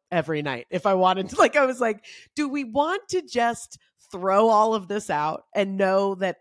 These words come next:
all of the things that I wanna do exist and I could just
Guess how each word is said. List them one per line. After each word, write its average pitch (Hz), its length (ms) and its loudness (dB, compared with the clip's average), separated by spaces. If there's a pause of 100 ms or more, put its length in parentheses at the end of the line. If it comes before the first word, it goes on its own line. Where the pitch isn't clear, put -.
all 220 300 4
of 208 100 2
the 220 140 -2
things 185 320 -4
that 180 100 -2
I 170 100 0
wanna 175 320 -2
do 156 480 -6
exist 156 800 -6 (500)
and 185 140 -2
I 175 120 2
could 175 200 -6
just - 500 -4